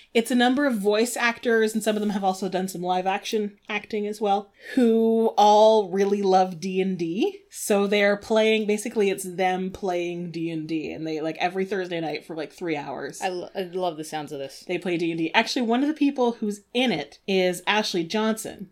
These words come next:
Speaker 1: who, if you saw her, you might recognize her. She is the waitress in Avengers.
Speaker 2: Really?
Speaker 1: Who Captain America
Speaker 2: <gasps>
Speaker 1: saves.
Speaker 2: Ah!
Speaker 1: The one at the end who's like, "Captain America saved my life."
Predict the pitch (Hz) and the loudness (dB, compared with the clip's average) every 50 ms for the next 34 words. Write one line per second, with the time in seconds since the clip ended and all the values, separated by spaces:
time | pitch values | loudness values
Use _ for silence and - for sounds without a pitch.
0 | _ - - 208 196 190 185 185 180 180 180 180 165 - 175 170 - 190 185 - | _ 0 2 4 4 4 4 2 2 0 -2 -2 -4 -4 -6 -6 -6 -8 -2 2
1 | 247 240 240 240 220 202 202 196 185 - 202 214 220 214 208 196 190 180 190 196 | 2 2 4 2 2 0 0 -2 -2 -2 -2 0 0 0 -2 -2 -2 -4 -6 -8
2 | 180 - - - 220 196 190 185 190 - - 170 165 160 180 214 240 - - 214 | -8 -8 -6 -6 -6 -6 -6 -8 -6 -6 -4 -4 -2 -2 -2 -4 -4 -4 -6 -4
3 | 170 160 160 160 - - - - _ _ _ _ _ _ - 185 175 170 - 165 | -4 -4 -4 -6 -10 -12 -14 -18 _ _ _ _ _ _ -6 -6 -4 -4 -6 -8
4 | 156 151 190 202 220 233 214 180 165 139 117 139 180 - - - - _ _ _ | -6 -4 0 2 2 2 2 0 -2 -6 -6 -8 -10 -10 -12 -16 -18 _ _ _
5 | _ _ 220 240 294 370 453 453 277 240 214 190 185 185 - _ _ - 247 226 | _ _ 0 2 4 6 8 8 8 8 8 6 4 0 -6 _ _ 2 4 6
6 | 214 214 208 202 196 190 190 - - _ _ _ _ _ _ _ - - 226 214 | 6 6 4 4 2 0 -2 -4 -10 _ _ _ _ _ _ _ 0 2 2 2
7 | - - 214 208 208 202 202 196 196 196 214 185 180 175 170 - 622 554 440 403 | 2 -2 -2 0 0 0 0 0 -2 0 0 0 2 2 2 2 2 2 2 0
8 | - 554 571 784 784 762 762 762 762 762 762 762 762 784 784 784 784 784 784 784 | 2 6 8 10 10 10 10 10 8 8 8 8 8 6 6 6 6 4 4 4
9 | 784 762 - 622 - - - - 233 240 240 240 240 247 214 240 247 247 247 240 | 2 2 0 -2 -4 -6 0 2 4 6 6 6 6 4 2 4 4 4 4 2
10 | - 240 226 226 - 208 190 170 - - 269 359 370 392 349 254 233 226 226 - | 2 0 0 2 2 2 0 0 0 -2 -2 0 0 -2 0 2 4 4 4 2
11 | 190 180 - 196 180 175 160 170 165 165 160 151 - 160 - _ | -2 -4 -2 -2 -2 -2 -2 -2 0 2 2 2 2 -2 -8 _